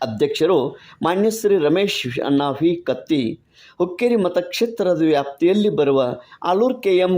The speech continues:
ಗ್ರಾಮದಲ್ಲಿ ಶಾಸಕರ ಅನುದಾನದಲ್ಲಿ ಐದು ಲಕ್ಷ ರೂಪಾಯಿ ವೆಚ್ಚದಲ್ಲಿ ಥಳದೇಶ್ವರ ಹೊಸ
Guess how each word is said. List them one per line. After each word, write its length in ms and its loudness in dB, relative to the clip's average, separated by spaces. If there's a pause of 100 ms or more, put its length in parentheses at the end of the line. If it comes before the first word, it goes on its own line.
ಗ್ರಾಮದಲ್ಲಿ 600 0 (440)
ಶಾಸಕರ 520 0 (160)
ಅನುದಾನದಲ್ಲಿ 760 0 (260)
ಐದು 280 0
ಲಕ್ಷ 360 -2
ರೂಪಾಯಿ 320 2 (100)
ವೆಚ್ಚದಲ್ಲಿ 640 0 (500)
ಥಳದೇಶ್ವರ 800 2 (1080)
ಹೊಸ 200 -2